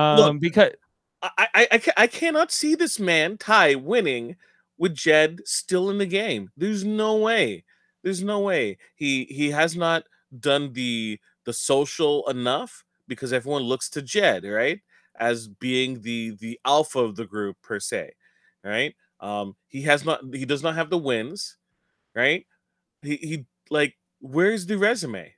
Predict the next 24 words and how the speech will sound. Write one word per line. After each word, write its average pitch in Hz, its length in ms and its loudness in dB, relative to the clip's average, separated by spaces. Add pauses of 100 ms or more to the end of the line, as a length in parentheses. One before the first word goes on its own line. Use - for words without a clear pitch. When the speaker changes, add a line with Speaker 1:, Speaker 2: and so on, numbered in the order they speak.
Speaker 2:
The, 135 100 -14
where's 180 300 -2
the 190 100 -6
resume? 151 420 -6
So 143 440 -2 (540)
unless 165 520 0
he 254 200 -6
does 226 320 0
something, 117 560 -2 (480)
and 135 160 -4
this 202 200 -2
will 320 140 -4
be 262 220 -4
a 254 80 0
something, 123 640 -4 (720)
I 214 220 0
just 156 480 0
don't 147 240 0
see 147 300 -6
how 127 180 2
this 127 200 -6
man 120 220 -4
could 131 120 -10
win. 123 240 -6